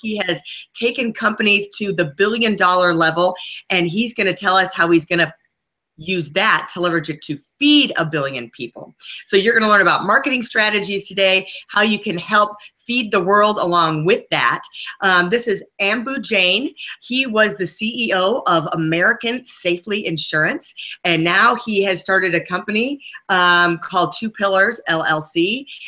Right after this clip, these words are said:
and his big passion is to feed a billion people. So we're gonna learn all about that. A J, we call him A J. A J, welcome. We're so happy to have you here with us today.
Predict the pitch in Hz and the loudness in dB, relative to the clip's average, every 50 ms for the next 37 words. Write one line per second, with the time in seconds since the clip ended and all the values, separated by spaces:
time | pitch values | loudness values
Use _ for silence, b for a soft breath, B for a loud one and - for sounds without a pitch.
0 | B _ 190 185 185 180 180 180 170 - 202 185 175 151 151 151 _ _ _ - | B _ -2 -2 0 0 -2 -2 -2 0 0 0 0 0 -4 -10 _ _ _ 2
1 | 285 320 339 339 339 - - 190 180 170 170 165 - 180 170 165 - - 170 165 | 4 4 4 4 0 -4 -4 -2 0 0 0 -2 -2 -4 -4 -4 -4 -2 -2 0
2 | 160 165 165 165 165 B B B B _ - - 170 151 151 - - - - 98 | 0 0 0 -2 -4 B B B B _ -8 -6 -6 -6 -6 -8 -8 -4 -4 -2
3 | 101 104 107 - - 151 147 139 - 165 160 165 170 160 160 156 147 147 - - | -2 -2 -4 -4 -4 -6 -6 -4 -2 -2 0 0 0 0 -2 -2 -4 -6 -8 -10
4 | 190 180 - - 120 120 - B B B B B - - 196 175 175 220 220 226 | -12 -10 -8 -8 -8 -8 -10 B B B B B -4 -2 0 0 2 2 2 2
5 | 202 185 180 175 170 170 - - - 190 208 226 254 226 185 196 185 185 185 185 | 2 4 4 4 4 2 2 0 2 2 4 4 2 2 4 4 4 4 4 2
6 | 180 160 151 151 147 B B B B B _ _ - 247 330 359 349 - - 202 | 0 0 0 -2 -4 B B B B B _ _ 4 4 4 4 4 2 0 0
7 | 202 208 311 330 - 311 247 240 240 233 233 - 226 208 208 - 208 196 196 208 | 2 2 2 2 4 4 2 4 2 0 0 0 0 0 0 2 2 2 2 2
8 | 262 277 - 233 277 302 226 214 285 262 262 247 214 202 240 254 302 349 349 349 | 0 0 2 2 2 2 2 0 0 0 -2 -2 -2 0 2 4 4 2 2 0
9 | 285 247 247 233 240 240 233 - - - 247 269 311 311 285 262 254 254 254 247 | -2 -2 0 0 0 0 -2 -2 -2 0 0 0 0 0 2 2 2 0 0 0
10 | 240 214 196 185 190 226 247 285 269 214 175 185 180 165 160 160 - 160 156 156 | 0 0 0 2 0 -4 -4 -4 -6 -6 -4 -2 -2 -2 -2 -2 0 0 -2 -2
11 | - - 170 156 165 147 151 165 190 269 - _ | -2 -6 -4 -2 0 2 2 2 0 0 -4 _